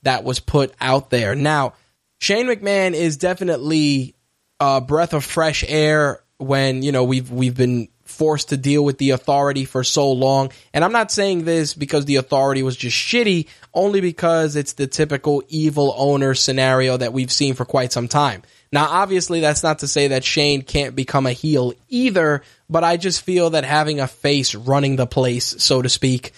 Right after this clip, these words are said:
um, makes for just interesting and more intriguing, uh, television. Of course, Raw this week was exactly that, with Shane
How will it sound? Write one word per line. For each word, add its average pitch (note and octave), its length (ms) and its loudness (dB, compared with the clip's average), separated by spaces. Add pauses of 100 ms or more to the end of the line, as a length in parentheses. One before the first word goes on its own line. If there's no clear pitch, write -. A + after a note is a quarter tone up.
(340)
um, C3 580 0
makes D3+ 420 0
for D3+ 420 0
just G#3 300 -2
interesting G3 600 0
and D3+ 160 -2
more D#3 220 2
intriguing, D#3 840 0 (300)
uh, B2+ 200 2
television. C3+ 600 0
Of A#2+ 100 -8
course, D3+ 380 0 (580)
Raw D#3+ 220 2
this D#3 200 -2
week D3 300 0
was D3 420 0 (220)
exactly E3+ 520 -2
that, D3+ 300 0
with D3+ 120 -6
Shane D3 480 0